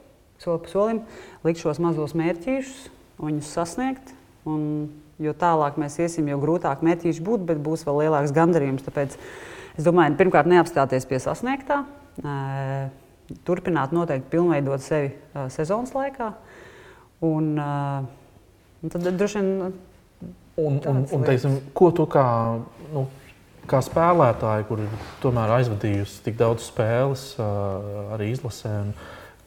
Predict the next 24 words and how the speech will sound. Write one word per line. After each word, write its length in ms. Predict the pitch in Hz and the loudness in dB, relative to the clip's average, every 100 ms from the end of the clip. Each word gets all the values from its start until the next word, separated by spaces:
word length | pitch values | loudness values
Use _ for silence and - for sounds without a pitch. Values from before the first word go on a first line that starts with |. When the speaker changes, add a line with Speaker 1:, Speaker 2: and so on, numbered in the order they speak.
| _ _ | _ _
Speaker 2:
ko 120 | - | 0
tu 160 | 165 165 | 2 2
i-, 160 | 165 170 | 0 -2
iedod 380 | 175 170 135 117 | 4 6 6 4
no 140 | 117 113 | 2 0
tā, 380 | - 123 135 139 - - - 127 117 113 | 0 0 0 -2 -6 -20 -14 -10 -10 -6
tajā, 240 | 117 107 104 107 110 | -2 0 0 -2 -4
tajā 220 | 110 107 104 104 101 | -2 -2 -2 -2 -2
ģenerāla 420 | 120 156 120 104 | 0 2 2 2
menedžera 460 | 104 110 101 110 95 | 0 0 -2 -4 -6
statusā, 640 | - - 117 - - 101 | -6 -4 -4 -8 -6 -6
ko 160 | - 127 | 0 -2
tu 80 | 135 | 0
paņem 380 | 131 123 107 107 | 0 0 0 0
līdzi 320 | 117 127 113 | -2 -2 -4
un 80 | 107 | -4
pasaki, 560 | 110 113 113 - - | -6 -4 -6 -8 -18
"Šis, 240 | - 120 - - - - | -6 -6 -6 -16 -18 -18
šis 200 | - 131 | -4 -2
bija 280 | 123 117 110 | 0 0 2
ļoti 240 | 117 110 - | 0 -2 0
svarīgi 320 | 113 110 98 | 0 2 -2
manā 280 | 104 104 92 | -2 -2 -4
karjerā"? 480 | 92 104 101 90 92 | 0 0 0 -4 -8